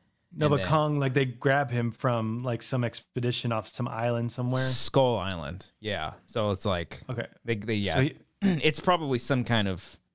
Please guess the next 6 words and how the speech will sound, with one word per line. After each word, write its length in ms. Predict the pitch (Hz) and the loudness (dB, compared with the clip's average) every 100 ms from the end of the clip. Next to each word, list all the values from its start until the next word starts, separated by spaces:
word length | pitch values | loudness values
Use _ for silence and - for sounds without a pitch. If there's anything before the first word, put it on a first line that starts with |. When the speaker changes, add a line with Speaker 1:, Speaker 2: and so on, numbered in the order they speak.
| _ _ _ | _ _ _
Speaker 2:
metaphor 580 | - 101 90 85 92 80 | -6 -2 -2 -2 -2 -2
for 360 | - 76 73 - - _ _ _ _ _ _ _ _ _ | -4 -6 -6 -8 -14 _ _ _ _ _ _ _ _ _
that. 240 | - 64 - _ _ _ | -10 -10 -12 _ _ _
Speaker 1:
Globalism. 600 | - 147 127 113 101 98 - - | 0 2 2 -2 -8 -10 -16 -2
Speaker 2:
Glo-, 140 | 147 | 0
yeah, 300 | 151 131 78 | 4 2 0